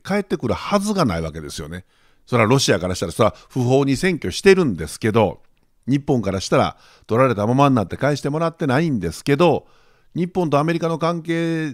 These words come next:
性で言うと、ね、ソ連が、ロシアが日本に北方領土を返してしまっ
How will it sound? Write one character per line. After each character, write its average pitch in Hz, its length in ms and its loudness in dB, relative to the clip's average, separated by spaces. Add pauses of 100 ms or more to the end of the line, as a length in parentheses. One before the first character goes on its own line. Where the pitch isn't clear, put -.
(160)
性 160 420 -2
で 160 260 2
言 175 300 -2
う 165 40 -6
と、 170 380 0 (1500)
ね、 185 200 -4
ソ - 140 -2
連 135 220 4
が、 82 260 2
ロ 123 160 -2
シ 156 180 2
ア 123 80 4
が 113 200 2
日 127 160 -2
本 117 180 -4
に 107 80 -2
北 120 120 -4
方 151 160 -4
領 151 120 4
土 110 100 0
を 85 60 -6
返 160 280 0
し - 100 -6
て 175 80 -8
し - 140 -6
ま 120 120 -2
っ - 80 -8